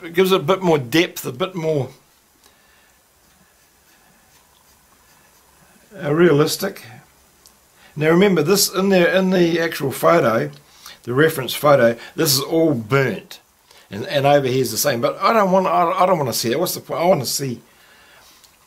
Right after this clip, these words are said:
I want to see, um, something there, rather than just a, a burnt out image.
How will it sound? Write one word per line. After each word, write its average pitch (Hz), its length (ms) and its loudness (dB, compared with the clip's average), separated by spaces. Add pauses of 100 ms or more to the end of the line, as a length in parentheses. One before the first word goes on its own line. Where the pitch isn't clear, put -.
(280)
I 160 60 -8
want 147 200 -2
to 113 80 -2
see, 117 440 0
um, 95 320 -4 (2250)
something 123 460 -6
there, 113 300 0 (2000)
rather 110 280 -4
than 104 200 -4
just 104 260 -6
a, 98 280 -10
a 92 40 -6
burnt 104 380 -6
out 101 240 -4
image. 101 460 -12